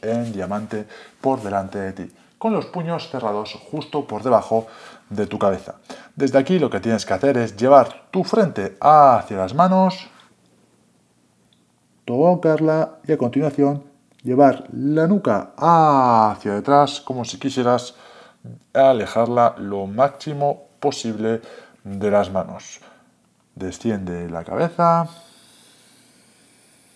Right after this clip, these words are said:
toca con tu frente las manos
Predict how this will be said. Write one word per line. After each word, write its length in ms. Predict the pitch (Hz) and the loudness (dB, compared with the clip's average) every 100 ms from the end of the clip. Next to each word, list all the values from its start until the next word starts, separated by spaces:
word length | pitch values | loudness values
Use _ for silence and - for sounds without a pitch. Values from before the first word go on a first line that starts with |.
| _ _ _ _ | _ _ _ _
toca 800 | - 139 131 120 120 104 98 92 - _ _ _ _ _ | -2 0 2 -2 -4 -4 -4 -4 -16 _ _ _ _ _
con 240 | - 165 - | -6 -6 -4
tu 100 | 117 | -2
frente 320 | 160 143 117 | -2 0 -2
las 180 | 113 131 | -2 -2
manos 400 | 151 151 151 | -2 -2 -4